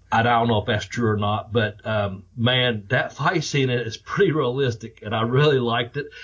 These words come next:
because I liked that guy's character. He was in, um, Platoon, was, uh, uh, Keith David, so I liked him, and I thought they had a really good, realistic fight scene in there. And of course, it's, it,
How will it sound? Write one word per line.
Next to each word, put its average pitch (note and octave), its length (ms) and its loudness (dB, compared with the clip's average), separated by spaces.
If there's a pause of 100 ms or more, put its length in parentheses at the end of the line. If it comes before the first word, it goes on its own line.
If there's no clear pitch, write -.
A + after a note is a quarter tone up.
(160)
because B2 440 -2
I A#2 80 2
liked B2+ 320 0
that A#2+ 160 -6
guy's A#2 240 -2
character. B2+ 400 -2
He C3 100 4
was A#2 220 2
in, A2+ 200 2
um, G#2 360 0 (260)
Platoon, B2+ 640 2 (420)
was, A2 280 -2
uh, A2+ 40 0
uh, G#2 420 -4
Keith C#3 280 2
David, C3 340 0
so C3 120 -4
I A#2 60 2
liked B2+ 340 0
him, A2+ 180 0
and A2 80 -2
I A#2 80 0
thought C#3 240 -2
they B2+ 80 -2
had A#2+ 140 0
a G#2 40 -2
really B2 540 2
good, A2 380 0
realistic A#2 560 0
fight A2+ 260 -2
scene G#2+ 240 -4
in A2 140 -4
there. A2 380 -4 (360)
And G#2+ 160 -2
of - 80 -6
course, B2 560 2 (160)
it's, A#2 300 -6
it, A#2+ 240 -4